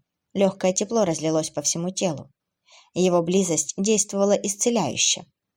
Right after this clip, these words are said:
"Ты что, не слышишь? Я сказала, не подходи ко мне!" Мира встала.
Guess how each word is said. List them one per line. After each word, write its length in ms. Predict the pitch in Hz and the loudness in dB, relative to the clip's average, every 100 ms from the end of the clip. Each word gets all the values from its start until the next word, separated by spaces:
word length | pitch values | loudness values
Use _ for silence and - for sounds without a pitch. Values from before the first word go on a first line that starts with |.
| _ _ _ _ - | _ _ _ _ -6
"Ты 80 | 165 | -4
что, 140 | - | 0
не 120 | 180 | 0
слышишь? 420 | 180 277 277 - - _ - | 2 4 4 0 -4 _ 0
Я 120 | 208 | 0
сказала, 300 | - 233 254 | 2 4 6
не 120 | 269 | 4
подходи 380 | 262 - 277 240 | 2 2 2 2
ко 140 | - | 0
мне!" 300 | 170 160 160 - _ _ _ _ _ | -2 -2 -6 -12 _ _ _ _ _
Мира 300 | 160 170 185 | -2 -2 -2
встала. 560 | 180 - 147 131 139 | -4 -6 -8 -8 -12